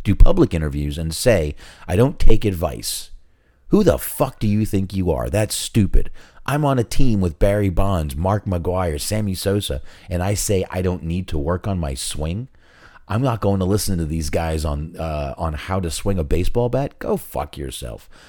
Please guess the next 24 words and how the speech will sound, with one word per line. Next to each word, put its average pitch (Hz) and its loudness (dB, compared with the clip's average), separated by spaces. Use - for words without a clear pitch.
I 92 -4
dare 123 2
you 123 2
to 90 -2
fucking 85 -4
say 95 4
that 87 0
to - -4
Terry 92 4
Funk's 85 -2
face. - -10
I 233 -2
don't 127 4
need 82 0
to - 10
listen 80 4
to 80 0
you, 80 -2
Mister 80 0
Funk. 90 -4
Fucking 147 -4
grow 76 0
up. - -8
Okay, 87 -4